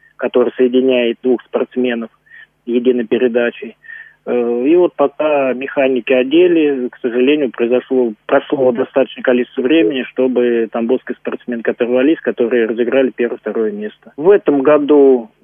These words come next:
к сожалению, гораздо меньше приехало, но именно к-, по причинам, которые я сказал, из-за,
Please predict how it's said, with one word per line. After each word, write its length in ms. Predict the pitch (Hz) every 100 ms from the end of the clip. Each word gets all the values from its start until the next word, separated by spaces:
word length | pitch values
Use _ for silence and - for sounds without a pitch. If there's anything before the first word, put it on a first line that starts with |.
| - - - _
к 100 | -
сожалению, 540 | 139 131 147 147 139
гораздо 400 | 120 135 135 131
меньше 640 | 139 170 180 - 127 120 110
приехало, 560 | - 135 127 123 - 127
но 220 | 135 143
именно 460 | 131 135 131 127 110
к-, 220 | 120 110 _
по 100 | 135
причинам, 420 | - 143 - 123
которые 380 | 113 123 120 123
я 40 |
сказал, 460 | - 131 147 165 139
из-за, 320 | 117 117 123